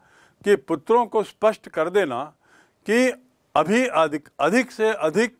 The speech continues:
और विजय पाने की आवश्यकता है बाहरी क्षेत्रों की ओर। वो ऐसा चाहता था और उसने इस बात के लिए अपने पुत्रों को विवश भी किया था।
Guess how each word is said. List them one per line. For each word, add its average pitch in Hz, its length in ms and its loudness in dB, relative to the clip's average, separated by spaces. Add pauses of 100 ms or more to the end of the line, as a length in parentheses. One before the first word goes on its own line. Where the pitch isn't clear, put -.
(480)
और 196 320 2
विजय 165 340 -4
पाने 165 440 -4
की 185 200 -10
आवश्यकता 147 720 -2
है 185 120 0
बाहरी 135 460 -4
क्षेत्रों 120 460 -8
की 98 200 -16
ओर। 92 180 -12 (2250)
वो 190 120 8
ऐसा 240 180 4
चाहता 190 480 2
था 277 280 4
और 247 100 2
उसने 226 280 -2
इस 196 60 0
बात 156 360 2
के 185 80 0
लिए 180 160 0
अपने 185 440 -2 (520)
पुत्रों 165 320 0
को 170 200 -2
विवश 143 360 0
भी 135 120 -6
किया 104 260 -10
था। - 340 -20